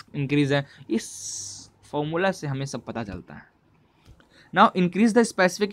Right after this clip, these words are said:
heat, that is temperature is raised larger। हम जानते हैं कि अगर स्पेसिफिक हीट इंक्रीज होगा तो टेम्परेचर भी इंक्रीज होगा।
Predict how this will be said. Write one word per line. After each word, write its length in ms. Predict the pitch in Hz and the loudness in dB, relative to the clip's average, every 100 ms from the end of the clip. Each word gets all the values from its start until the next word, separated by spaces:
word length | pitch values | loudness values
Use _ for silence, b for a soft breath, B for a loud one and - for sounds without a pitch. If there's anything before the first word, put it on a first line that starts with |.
| - | 2
heat, 260 | 185 156 151 | 4 4 2
that 140 | 151 | 2
is 200 | 175 175 | 0 0
temperature 460 | 160 151 160 156 185 | -2 0 0 2 2
is 360 | 180 165 - | 0 -2 -2
raised 260 | 151 180 - | 0 0 4
larger। 340 | 202 175 175 | 4 6 4
हम 140 | 165 156 | 2 2
जानते 300 | 160 165 202 | 2 2 -2
हैं 140 | 196 | -2
कि 140 | 185 180 | -2 -2
अगर 220 | 160 175 | 0 0
स्पेसिफिक 360 | 170 160 175 | 0 -6 -4
हीट 160 | 175 165 | -6 -6
इंक्रीज 360 | 156 143 170 160 | -6 2 4 4
होगा 220 | 143 151 | 4 2
तो 320 | - - - | 0 -16 -2
टेम्परेचर 460 | 151 143 147 165 160 | 0 2 2 4 4
भी 80 | |
इंक्रीज 360 | 170 156 160 151 | 2 2 2 2
होगा। 280 | 139 135 | 2 0